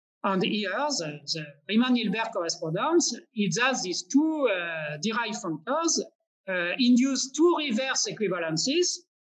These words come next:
between two full subcategories of our devi-, derived categories. So on the right, we have the full subcategory of complexes which are constructible. So here, we, once again, we,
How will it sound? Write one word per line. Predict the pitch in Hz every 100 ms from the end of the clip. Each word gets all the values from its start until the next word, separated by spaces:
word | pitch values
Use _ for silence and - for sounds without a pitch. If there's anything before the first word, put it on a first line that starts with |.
| _ _ -
between | 185 294 277 339 311 311
two | 311 370
full | 349 - 330 349
subcategories | 269 - 269 214 226 220 190 185 214 285 - 156 - 196
of | 190 196
our | 196 233 247
devi-, | 190 202 185 196 165
derived | 196 208 233
categories. | 220 - 175 175 151 - - _ _ _ _ _
So | - 208
on | 196
the | 202
right, | 220 247 349 262 240 202
we | 208
have | 254 285
the | 240 185 180 175
full | - 330
subcategory | 294 254 220 220 220 190 185 226 330 349 - _
of | 240 226 202 - 247
complexes | 302 294 - 262 302 226
which | 220 214
are | 311 311
constructible. | 302 247 262 - 254 190 190 269 _ _ _ _ _ _
So | - 180
here, | 175 277 262
we, | 208 170 175
once | 190 240 233
again, | 175 180 277 311
we, | 202 160